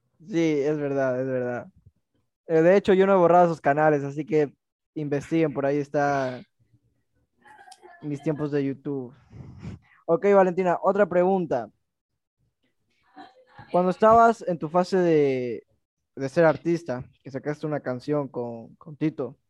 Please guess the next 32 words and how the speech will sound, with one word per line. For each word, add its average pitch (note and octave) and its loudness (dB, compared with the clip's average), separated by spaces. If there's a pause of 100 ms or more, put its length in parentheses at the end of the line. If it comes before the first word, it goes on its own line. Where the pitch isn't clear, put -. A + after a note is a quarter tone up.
(120)
que - -20
le A#2+ -10
mando C3+ -6
un C3 -10
saludo C3+ -4
a C3 -2
mi C3 -8
bro, B2+ -6 (580)
que C#3+ -4
de C3+ 2
verdad D3 4
les C#3+ 2
recomiendo C3+ -4
esa E3 -4
canción, D#3+ 0
ven D3+ -6
hacia C#3+ -10
mí, D3 -6
de C#3+ -2
verdad, C3+ -2 (260)
canta C#3 -4
muy C#3 -6
bien. C#3+ -6 (1300)
En D#3+ -6
esa F#3+ 4
época, F3 0
¿tú F3 -10
tenías F3+ -4
pensado E3+ 2
sacar D#3 2 (580)
un D3+ -10
álbum E3+ -2